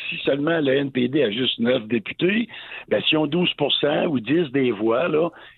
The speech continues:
c'est à regarder, là, pour que ces partis-là puissent survivre et faire avancer leur cause, avant de tomber dans un système où ce que personne ne comprend visiblement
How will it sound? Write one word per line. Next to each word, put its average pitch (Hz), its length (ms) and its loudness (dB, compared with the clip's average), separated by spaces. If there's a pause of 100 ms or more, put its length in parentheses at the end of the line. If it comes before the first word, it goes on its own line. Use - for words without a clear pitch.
(280)
c'est 120 160 -2
à 127 100 0
regarder, 123 680 0
là, 92 160 0 (120)
pour 226 240 2
que - 180 -4
ces 135 100 0
partis-là 139 480 -2
puissent 135 200 -2 (100)
survivre 156 540 0 (360)
et - 40 -20
faire 123 220 0
avancer 143 420 0
leur 165 220 2
cause, 120 420 -2 (320)
avant 113 320 0
de 139 60 -6
tomber 147 300 0
dans 139 200 0
un 127 160 2
système 160 500 -2
où 120 60 2
ce - 60 0
que 120 80 0
personne 123 460 -2
ne 107 40 -4
comprend 101 460 -2
visiblement 92 560 -2